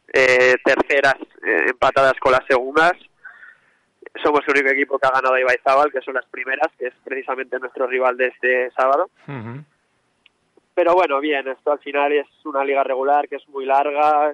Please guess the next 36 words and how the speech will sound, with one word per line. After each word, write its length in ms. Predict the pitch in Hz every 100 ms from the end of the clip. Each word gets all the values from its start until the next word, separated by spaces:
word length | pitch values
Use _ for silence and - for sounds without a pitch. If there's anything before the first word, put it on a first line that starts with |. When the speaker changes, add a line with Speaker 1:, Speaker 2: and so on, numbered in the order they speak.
| 139
Speaker 1:
eh, 160 | 131 131
hay 240 | 135 135
una 140 | 131 131
Final 320 | 131 127 123 -
Four, 600 | 143 147 151 147 151 135
hay 260 | 131 131
muchas 340 | 131 135 135 127
fases 260 | 131 131 -
que 100 | 135
hay 40 |
que 80 | 131
ir 300 | 135 135 120 _ _ _
pasando 540 | - 135 147 151 180 - _ _ _ _ _ _ _ _ _
y 460 | - 151 151 147 147
nosotros 380 | 147 143 156 147
intentamos 400 | 156 143 143 131 -
competir 420 | 135 135 143 131
en 100 | 127
el 120 | 127
día 180 | 127 127
a 20 |
día, 340 | 135 143 123 123 _ _ _
intentar 520 | 127 127 135 131 135
recuperar 600 | 135 143 - 139 135 135
a 220 | 135 131
la 120 | 135
gente 240 | - 143 139
que 80 | 135
tenemos 300 | 131 131 127
lesionada, 640 | 131 - 143 175 185 202 -
intentar, 1080 | - - 131 - 135 131 131 131 127 131 127 _ _ _ _
eh, 720 | - 127 123 123 127 127 127 127 _
dar 140 | 135 139
lo 120 | 135
mejor 420 | 131 - 147 139
posible, 720 | - 135 - 147 139 131 117